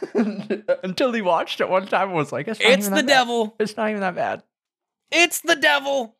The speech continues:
Speaker 2: No. Um, <laughs> yeah, wizards, man. But no.
Speaker 1: Dude.
Speaker 2: Uh,
Speaker 1: That was
Speaker 2: that,
Speaker 1: last
Speaker 2: that was
Speaker 1: month.
Speaker 2: A, that was a staple, you know? Staple. Uh, what else? So,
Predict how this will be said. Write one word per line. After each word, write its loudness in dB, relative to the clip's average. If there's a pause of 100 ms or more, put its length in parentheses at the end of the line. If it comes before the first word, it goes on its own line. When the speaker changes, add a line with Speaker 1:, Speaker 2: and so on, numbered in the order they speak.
Speaker 2:
No. -2 (200)
Um, -4 (1000)
<laughs> -18 (760)
yeah, -2
wizards, -6
man. -10
But -4
no. -2
Speaker 1:
Dude. 0
Speaker 2:
Uh, -4 (600)
Speaker 1:
That -4
was -4
Speaker 2:
that, -8
Speaker 1:
last 2
Speaker 2:
that -6
was -8
Speaker 1:
month. -6 (640)
Speaker 2:
A, -20
that -6
was -4
a -10
staple, -10
you -12
know? -12 (1000)
Staple. -10 (520)
Uh, -8
what -6
else? -10 (280)
So, -4